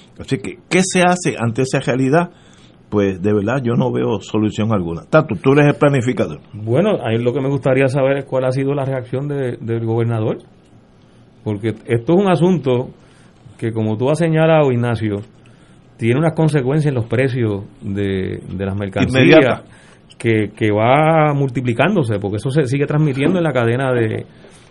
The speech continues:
Speaker 2: de, de distribución. Y, y yo no he escuchado al, al gobernador, tampoco he escuchado a algún funcionario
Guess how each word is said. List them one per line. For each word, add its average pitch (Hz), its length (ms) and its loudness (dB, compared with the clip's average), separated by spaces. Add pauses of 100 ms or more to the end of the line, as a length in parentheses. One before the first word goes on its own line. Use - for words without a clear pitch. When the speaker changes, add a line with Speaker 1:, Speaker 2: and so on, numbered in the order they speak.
(160)
Speaker 2:
de, 98 480 -2
de 98 140 -4
distribución. 107 680 -2 (680)
Y, 113 560 0
y 101 60 -2
yo 107 80 0
no 123 80 2
he - 20 -2
escuchado 175 580 0 (180)
al, 107 480 -4
al 107 160 -4
gobernador, 107 560 -2 (220)
tampoco 107 400 -2
he 175 40 0
escuchado 160 440 2
a 156 40 2
algún 143 400 -2 (460)
funcionario 139 1000 0